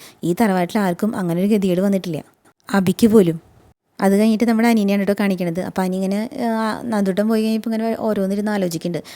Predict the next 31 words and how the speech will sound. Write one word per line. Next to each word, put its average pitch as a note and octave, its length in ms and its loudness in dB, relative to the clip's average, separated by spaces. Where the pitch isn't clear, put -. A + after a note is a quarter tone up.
നന്ദുട്ടൻ F#3 360 0
പറഞ്ഞതൊക്കെ, E3+ 520 -2
അന്ന് E3+ 280 -2
മരണത്തിന് F3 520 -2
തിരിച്ചു F#3 240 -2
കൊണ്ടുവന്നപ്പോ F3+ 380 0
പറഞ്ഞില്ലേ, E3+ 340 -2
"നീ F3+ 120 0
മരിച്ചു G3 340 0
കഴിഞ്ഞാ G3 200 2
പിന്നെ G#3 200 2
എന്താവുമെന്ന് F#3 500 0
ചിന്തിച്ചിട്ടുണ്ടോ? F3 600 -2
പിന്നെ G3+ 180 4
എനിക്കിപ്പോ G#3+ 300 4
ജീവിക്കണ G3+ 340 4
പോലെ G#3+ 200 4
ജീവിക്കാൻ G#3 360 4
പറ്റുമെന്നൊക്കെ G3+ 420 2
ചോദിച്ചതേ, F#3 420 2
നന്നായിട്ടൊന്ന് G3+ 480 2
ഉറങ്ങാൻ A3 260 4
പറ്റുമോ? E3 340 0
ചിലപ്പോ F3 260 2
ഞാൻ G#3+ 120 2
എൻ്റെ A3 120 4
ജോലി F#3+ 340 2
പോലും A3 280 4
വലിച്ചെറിഞ്ഞു G3 460 2
എന്ന് F#3 140 2
വരും." D#3+ 200 0